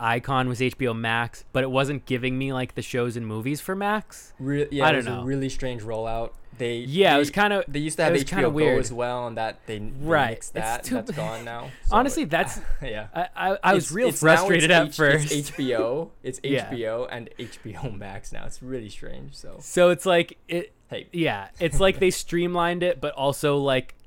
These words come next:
Speaker 1: made it a little bit chunky at the same time too.
Speaker 2: Yes. Oh,
Speaker 1: But anyway,
Speaker 2: super chunky.
Speaker 1: uh, it's funny. I bet, like, like, Seth Rogen making that movie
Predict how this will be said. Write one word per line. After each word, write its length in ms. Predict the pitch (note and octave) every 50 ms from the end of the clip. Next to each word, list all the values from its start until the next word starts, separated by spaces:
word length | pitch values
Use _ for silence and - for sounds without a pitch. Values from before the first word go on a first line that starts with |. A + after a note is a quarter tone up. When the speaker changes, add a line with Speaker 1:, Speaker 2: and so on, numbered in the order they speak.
| - - -
Speaker 1:
made 280 | D3+ C#3+ C3+ C#3 C#3 C3+
it 80 | B2+
a 40 | C#3
little 160 | C3+ C3 C3 A#2
bit 180 | C#3+ D3 -
chunky 400 | - - D#3 C#3 C#3 - D#3 D#3 C#3+
at 100 | C3 C3+
the 60 | B2
same 240 | - C3+ C3 B2+ B2
time 260 | C3+ C3+ C3+ C3+ C3+ C3
too. 280 | - C#3 C#3 C#3 C#3 - - - - - _ - - _
Speaker 2:
Yes. 480 | - A2 E2 - - - - - - -
Oh, 200 | - G#2+ - - -
Speaker 1:
But 100 | D#3 E3
anyway, 300 | F3+ F#3 E3+ D3+ C3 A#2+
Speaker 2:
super 80 | A#2+ A2
chunky. 320 | A#2+ G#2+ G#2 A#2 A2 A2 - - - - - - -
Speaker 1:
uh, 460 | - C3+ B2+ B2 A#2+ A#2 A2+ A2+ A#2+ A#2 - - - - - - - - - - - -
it's 180 | D#3+ D3 - -
funny. 400 | - - E3 F3 F#3 F#3+ F#3+ F#3+ -
I 120 | D3 D3 C3+
bet, 460 | - - - D#3 D#3+ F#3+ G#3 - - -
like, 480 | F3+ D#3+ D#3 D3+ D3 C#3+ - - - - - - - - - - - - - - - - - - - - - - - - - - - -
like, 360 | D3 C3 C#3+ C#3 C3 B2+ -
Seth 320 | - - E3+ E3 D#3+ -
Rogen 340 | F3 F3 F3 E3 E3 E3 C#3+
making 400 | C3 C#3 D3 D3 - D#3 C3+ C3
that 180 | C3 B2 A#2+ A#2
movie 560 | C3 C3 C3 B2+ A#2 A#2 A2+ G#2+ G#2+ A2